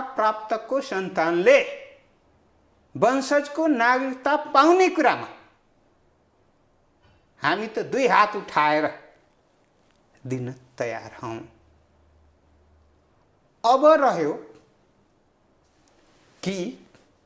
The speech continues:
अहिले कतिपय के, के छ भने चौबिस घण्टाको निम्ति बिहा गर्ने चलन पनि आएको छ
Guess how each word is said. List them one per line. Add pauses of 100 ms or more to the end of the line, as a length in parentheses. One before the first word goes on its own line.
(1600)
अहिले (120)
कतिपय
के,
के
छ
भने (2750)
चौबिस
घण्टाको
निम्ति
बिहा
गर्ने
चलन
पनि
आएको
छ